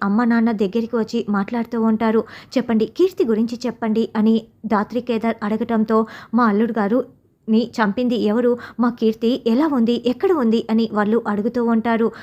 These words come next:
వాళ్ళిద్దరూ చాలా ఇష్టపడి పెళ్లి చేసుకున్నారు, అరేంజ్ మ్యారేజే చేశాము, మా కీర్తి చాలా మంచిది అని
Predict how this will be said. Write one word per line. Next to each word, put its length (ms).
వాళ్ళిద్దరూ 540
చాలా 380
ఇష్టపడి 500
పెళ్లి 280
చేసుకున్నారు, 680
అరేంజ్ 340
మ్యారేజే 480
చేశాము, 540
మా 120
కీర్తి 500
చాలా 280
మంచిది 520
అని 180